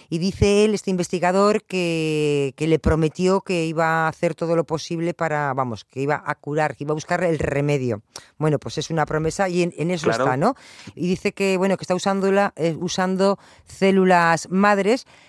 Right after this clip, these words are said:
Speaker 1: para terminar con la insulo-,
Speaker 2: Vale, vale,
Speaker 1: para
Speaker 2: es que pensaba
Speaker 1: insulina.
Speaker 2: que me preguntaba,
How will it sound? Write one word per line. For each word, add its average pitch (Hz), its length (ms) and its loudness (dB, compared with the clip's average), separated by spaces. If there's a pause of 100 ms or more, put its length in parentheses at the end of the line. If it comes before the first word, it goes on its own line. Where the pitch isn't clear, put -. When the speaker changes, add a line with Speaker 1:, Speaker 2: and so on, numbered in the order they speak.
(160)
Speaker 1:
para 165 640 4
terminar 208 640 6
con 190 200 0
la 160 680 2
insulo-, 160 580 0
Speaker 2:
Vale, 147 160 2
vale, 110 100 0
Speaker 1:
para 170 180 2
Speaker 2:
es 165 100 2
que 156 80 2
pensaba 156 260 4
Speaker 1:
insulina. 139 60 2
Speaker 2:
que 143 80 0
me 143 80 0
preguntaba, 139 640 0